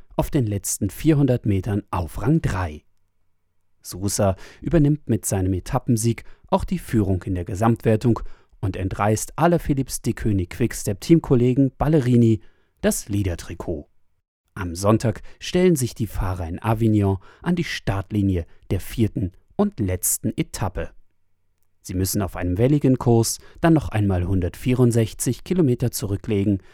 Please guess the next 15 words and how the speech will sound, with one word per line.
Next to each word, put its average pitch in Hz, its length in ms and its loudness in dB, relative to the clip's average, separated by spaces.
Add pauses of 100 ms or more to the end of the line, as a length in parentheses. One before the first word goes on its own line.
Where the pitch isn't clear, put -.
(260)
ehe 185 180 0
der 170 140 -2
Rundfahrtsieger 92 800 -4
feststeht. - 880 -8 (760)
Eurosport 92 680 -2 (340)
und 220 220 -4
G 98 220 -4
C - 280 -8
N 104 240 -2 (300)
übertragen 85 880 -6
wieder 113 280 -2
live. 95 600 -10 (1900)
Die 92 100 -8
nächsten 165 380 0
Rennen 98 420 -2